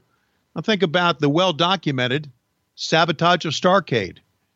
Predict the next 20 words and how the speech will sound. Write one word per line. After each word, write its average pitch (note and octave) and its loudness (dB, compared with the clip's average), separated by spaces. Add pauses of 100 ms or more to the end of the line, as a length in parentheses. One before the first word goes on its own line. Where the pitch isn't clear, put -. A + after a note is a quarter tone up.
(220)
that A#2+ 0
Dave D#3 0
Meltzer D#3+ 0
wrote B2+ 0
about. B2+ 0 (480)
Uh, A#2 -2
and C3+ 0
this, F3 -2
uh, D3+ 2 (760)
this - -12
was G#3 -2
one G#3 2
of F#3+ 0
the D#3+ 0
big D#3 -2
shots F3 0
in D3 -2
the C#3 0
wrestling C#3+ 0
war, C3+ 0